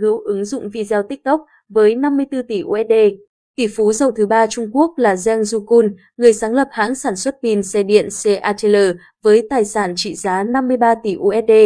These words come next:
Trong khi đó, hai tên tuổi lớn trong ngành công nghệ Trung Quốc là tỷ phú Pony Ma của Tencent và tỷ phú Jack Ma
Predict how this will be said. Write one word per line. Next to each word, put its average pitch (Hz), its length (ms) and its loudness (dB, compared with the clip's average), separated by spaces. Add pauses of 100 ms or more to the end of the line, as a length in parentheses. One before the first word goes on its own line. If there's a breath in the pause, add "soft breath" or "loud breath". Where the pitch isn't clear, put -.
(480)
Trong 190 280 -6
khi 202 60 -4
đó, 185 320 0 (260 loud breath)
hai 294 220 -2
tên 294 140 -2
tuổi 233 160 2
lớn 190 320 -4
trong 240 200 -8
ngành 185 200 -6
công 208 160 -4
nghệ 214 220 0
Trung 220 240 -10
Quốc 320 280 0
là 226 140 0
tỷ 196 200 -6 (100)
phú 185 240 -4
Pony 233 280 -2
Ma 226 340 -2
của 190 100 -2
Tencent 208 600 -2
và 196 100 -4
tỷ 180 180 -8 (100)
phú 180 140 -4
Jack 233 220 -6
Ma 233 280 0